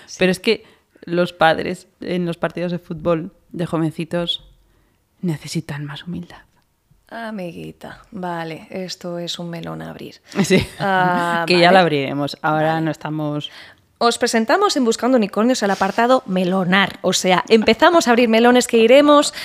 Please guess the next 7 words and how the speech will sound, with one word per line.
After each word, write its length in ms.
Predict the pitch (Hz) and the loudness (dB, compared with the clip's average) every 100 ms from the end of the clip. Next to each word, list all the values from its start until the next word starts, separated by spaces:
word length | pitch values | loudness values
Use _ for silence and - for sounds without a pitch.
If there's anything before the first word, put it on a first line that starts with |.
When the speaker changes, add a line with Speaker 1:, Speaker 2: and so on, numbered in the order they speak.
| - - | -14 -4
Speaker 1:
em, 720 | 220 214 202 190 190 185 185 175 | 2 4 6 4 2 0 0 0
eh, 300 | 165 165 165 _ _ | 0 -2 -4 _ _
zampándonos 1300 | - 208 196 214 240 247 247 233 254 - - - - - - | -2 0 2 2 4 4 4 4 2 -2 -6 -4 -4 -4 -4
<laughs> 180 | - - | -4 0
en 160 | 226 202 | 2 2
distintas 440 | 208 226 233 240 | 2 2 2 2
entregas. 500 | 214 190 185 165 - | 2 2 -2 -4 -10